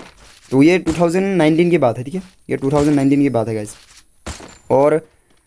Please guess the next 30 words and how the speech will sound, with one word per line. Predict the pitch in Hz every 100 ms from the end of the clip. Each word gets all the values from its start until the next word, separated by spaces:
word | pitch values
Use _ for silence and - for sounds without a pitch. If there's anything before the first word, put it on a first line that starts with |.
| _ _ _ -
टू | 160
थाउजेंड | 190 202 196
ट्वेंटी | 185 190
में | 190
जब | 196
जाके | 180 175
ये | 185 180
ख़त्म | 170 180
हुआ, | 175 160
मेरा | 147 151 156 - -
exam | 117 123 147
वगैरह | 143 151
ख़त्म | 151 139
हुआ | 139 135 135
ज-, | 123
टू | 120 - 131
थाउजेंड | 139 139
ट्वेंटी | 135 139
के | 156
last | 139 143 160
में, | 151 120
मतलब | 135
यानी | 135 135
कि | 151
देखो | 139 139 -
पिछला | 135 151 170 175 - _ -
दुर्गा | 123 139 160
पूजा | 127 113
यानी | 120
कि | 135